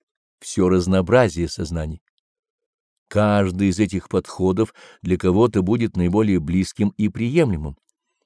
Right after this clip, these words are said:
потому не смущайтесь с кажущимися повторениями. Каждый из них углублено и обогащено новыми подробностями, спирально даваемыми.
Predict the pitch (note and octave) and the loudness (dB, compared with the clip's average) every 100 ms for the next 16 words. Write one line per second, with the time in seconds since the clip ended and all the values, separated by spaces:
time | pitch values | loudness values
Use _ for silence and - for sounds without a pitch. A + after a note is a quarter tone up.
0 | _ - D#2 D2+ D#2+ - E2+ D#2+ - F#2 | _ -14 -8 -6 -6 -6 -8 -8 -4 -2
1 | G#2+ A2 C3 - - A#2+ C3+ C3+ - D3+ | 0 -2 -6 -4 0 2 2 -4 -6 -6
2 | - D#3+ D3 E3+ D#3+ G#2 D2+ C#2 _ _ | -4 -6 -4 -4 -2 -2 -6 -10 _ _
3 | _ _ _ _ _ - A2 A2+ G#2+ F2 | _ _ _ _ _ -2 2 4 4 2
4 | F2+ E2+ D2+ F#2+ - _ - _ - G#2 | 0 0 0 0 -2 _ -20 _ -2 0
5 | F#2 G2 F2+ F#2+ F#2+ G#2+ C#3 D3+ C#3+ C#3+ | 2 0 2 4 4 4 6 4 2 -2
6 | C#3 - C#3 C#3 B2 G#2+ A2 G#2 G#2 G2+ | -4 -4 2 4 4 6 6 4 2 2
7 | G2+ F2+ F#2 F2 - F2+ F2 - - - | -2 -2 -2 -2 -4 -4 -4 -6 -20 -18
8 | - - G2+ F#2 G2 F#2 E2+ E2+ E2 E2 | -18 -4 0 4 4 4 0 -2 -2 -2
9 | E2 D#2 D2 D2 | -4 -6 -8 -12